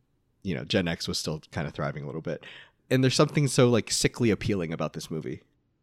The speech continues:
every time I would be grossed out or just kind of feeling like I'm gonna veer out of the film, there'd be a shot or there'd be a joke or there'd just be, like, a reve-, it was, like,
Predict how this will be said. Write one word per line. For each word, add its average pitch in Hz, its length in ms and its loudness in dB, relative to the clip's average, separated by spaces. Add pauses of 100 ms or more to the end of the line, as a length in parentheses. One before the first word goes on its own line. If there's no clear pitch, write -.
(100)
every 147 280 8
time 117 260 6
I 90 80 4
would 85 120 2
be 92 160 0
grossed 110 400 2
out 95 280 4 (180)
or 90 180 -2
just - 320 -8 (300)
kind 107 200 2
of 98 80 0
feeling 98 340 2
like 90 160 -2
I'm 92 140 -2
gonna 90 200 0
veer 90 400 -2
out 80 260 0
of 95 120 -2
the 104 60 -2
film, 110 340 2 (540)
there'd 92 220 2
be 85 140 0
a - 80 -2
shot - 600 4 (340)
or 92 100 2
there'd 87 200 2
be 85 120 0
a 71 80 0
joke 117 640 4 (280)
or 90 100 -2
there'd 92 220 2
just 139 260 0
be, 120 360 4 (160)
like, 90 160 -4
a 87 80 0
reve-, 87 380 -2
it 131 60 0
was, 127 240 2
like, 113 140 0